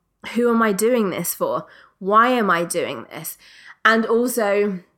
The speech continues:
am I gonna regret this later? If I say yes to this, am I gonna regret this later? So just because you have the energy for it now, again, looking at your schedule, looking at your diary,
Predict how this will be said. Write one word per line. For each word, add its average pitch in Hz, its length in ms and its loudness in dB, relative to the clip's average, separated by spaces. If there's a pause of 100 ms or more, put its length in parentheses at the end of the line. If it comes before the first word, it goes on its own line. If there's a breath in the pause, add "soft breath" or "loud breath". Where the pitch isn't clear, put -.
(680)
am 233 180 6
I 247 80 6
gonna 233 260 4
regret 202 380 4
this 175 180 0
later? 175 540 2 (400 loud breath)
If 214 100 -2
I 226 140 6
say 220 200 0
yes 196 260 0
to 208 60 -10
this, 175 220 -4
am 185 140 2
I 175 100 0
gonna 175 260 -4
regret 170 360 -4
this 175 160 -8
later? - 460 -6 (1000 soft breath)
So 214 180 0
just 226 220 0
because 226 280 2
you 214 100 0
have 208 180 2
the 208 120 -2
energy 190 340 -2
for 180 160 -4
it 170 140 -2
now, 220 680 2
again, 226 320 0
looking 247 380 -2
at - 80 -6
your 208 120 -2
schedule, 214 420 -2
looking 214 380 -4
at 190 60 -10
your 185 140 -4
diary, 190 600 -2